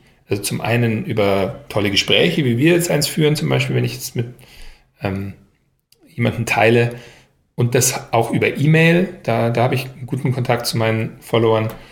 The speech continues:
Und da geht's gar nicht darum, dann irgendwie jeden Tag was zu posten oder präsent zu sein, sondern schon eine gewisse Regelmäßigkeit einzuhalten,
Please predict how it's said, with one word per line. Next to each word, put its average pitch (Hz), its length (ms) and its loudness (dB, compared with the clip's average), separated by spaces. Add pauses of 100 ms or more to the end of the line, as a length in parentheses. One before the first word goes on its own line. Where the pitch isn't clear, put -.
(560)
Und 113 500 -2 (800)
da 110 120 0
geht's 147 260 -2
gar 135 120 0
nicht 131 200 -4
darum, 135 260 0
dann 123 160 -2
irgendwie 131 240 -2
jeden 123 240 0
Tag 127 160 0
was 113 200 0
zu 120 120 -6
posten - 360 0
oder 95 100 -2
präsent 117 420 2
zu - 120 -2
sein, 92 320 -4
sondern 95 440 -2
schon 180 140 2
eine 226 100 4
gewisse 139 380 2
Regelmäßigkeit 160 760 0
einzuhalten, 127 760 0